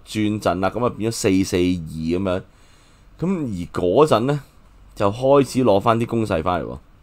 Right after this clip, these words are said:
我都話 Richie 係啱踢嘅，喺前面嗰種死女呢，正正就係啱晒干地嗰一套嘅，同埋你打反擊又好需要。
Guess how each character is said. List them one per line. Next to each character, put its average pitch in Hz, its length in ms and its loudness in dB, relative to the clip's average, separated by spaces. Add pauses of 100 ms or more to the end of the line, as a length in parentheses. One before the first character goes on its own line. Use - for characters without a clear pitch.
(640)
我 127 100 -4
都 147 60 4
話 123 80 8
Richie 113 340 -2
係 - 80 -10
啱 104 200 -2
踢 104 80 -4
嘅， 80 260 -2 (480)
喺 147 220 4
前 90 120 -2
面 85 180 -4
嗰 87 260 2
種 117 260 0
死 92 140 -6
女 101 160 4
呢， 98 560 4 (460)
正 107 280 -2
正 104 200 -2
就 92 80 0
係 85 80 -4 (120)
啱 117 340 -2
晒 110 160 0
干 117 180 0 (240)
地 87 160 0
嗰 87 200 -2
一 - 40 -8
套 - 140 -10
嘅， 67 160 -10 (200)
同 82 100 -10
埋 82 140 -2
你 101 60 0
打 73 180 -4
反 98 160 -2
擊 110 80 -4
又 78 120 0
好 76 60 -10
需 85 240 -4
要。 71 60 -8